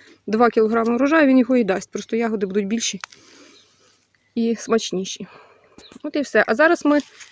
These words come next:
цей кущик підсипемо землею, яку ми збирали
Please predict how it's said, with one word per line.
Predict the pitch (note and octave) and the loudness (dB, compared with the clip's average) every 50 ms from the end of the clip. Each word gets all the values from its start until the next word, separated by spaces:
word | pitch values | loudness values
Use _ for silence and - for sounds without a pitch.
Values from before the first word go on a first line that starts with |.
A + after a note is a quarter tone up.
| _ - _ - _ _ - - - - - - | _ -20 _ -20 _ _ -20 -20 -20 -20 -16 -8
цей | - C4+ | -8 -8
кущик | - - D4 D#4+ - - C#4 - - - - - - - _ | -6 -4 -6 -6 -4 -4 -6 -6 -6 -16 -18 -18 -20 -20 _
підсипемо | _ C4+ A#3+ - - C4+ B3+ - B3 A#3 A3+ A3 G#3 G#3 - _ _ _ _ _ | _ -8 -8 -2 0 0 0 2 0 2 2 0 -2 -4 -8 _ _ _ _ _
землею, | A3+ A#3 C#4 B3+ G3+ F#3+ F#3+ G3 A#3 | -4 0 0 2 2 0 0 -2 -4
яку | C4+ C4+ - D4+ | -4 -4 -4 -2
ми | D4 D#4+ | -2 0
збирали | D4+ C#4 D#4+ E4 E4+ E4 E4+ F4 | 0 0 2 2 2 2 0 -2